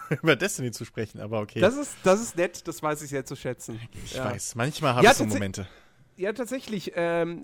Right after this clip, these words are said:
Speaker 2: normalerweise, was heißt normalerweise? E-, eventuell wäre ich heute nicht hier gewesen, ähm, da ich, äh, ein, mein, mein Testmuster zu Destiny zwei erwarte. Aber ihr müsst, ihr da draußen müsst wissen,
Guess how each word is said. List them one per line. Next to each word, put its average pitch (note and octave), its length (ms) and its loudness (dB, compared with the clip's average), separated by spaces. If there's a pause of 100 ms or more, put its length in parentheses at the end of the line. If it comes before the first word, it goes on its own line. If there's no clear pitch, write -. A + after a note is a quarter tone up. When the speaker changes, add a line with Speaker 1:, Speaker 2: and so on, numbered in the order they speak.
(140)
Speaker 2:
normalerweise, A#3 960 4 (340)
was C#3 200 -8
heißt F#3+ 140 -6
normalerweise? B2+ 760 -4
E-, - 260 -12
eventuell G#3+ 460 0
wäre F#3+ 220 -8
ich - 140 -16
heute G3+ 220 -2
nicht G3 260 -4
hier A#3+ 160 -6
gewesen, A#3 420 -8 (540)
ähm, E3+ 580 0 (160)
da D#3 340 6
ich, - 340 -8
äh, - 60 -4
ein, C#3+ 640 -2
mein, C3 500 -4
mein A#2+ 220 -6
Testmuster G#3+ 580 -2
zu - 140 -12
Destiny F#3 420 -4
zwei G3+ 300 -2
erwarte. C3 600 -6 (680)
Aber G#3 600 8 (160)
ihr E3 100 0
müsst, - 320 -6
ihr E3+ 60 0
da D#3+ 80 2
draußen D#3 280 0
müsst F3+ 200 -6
wissen, F3+ 280 -4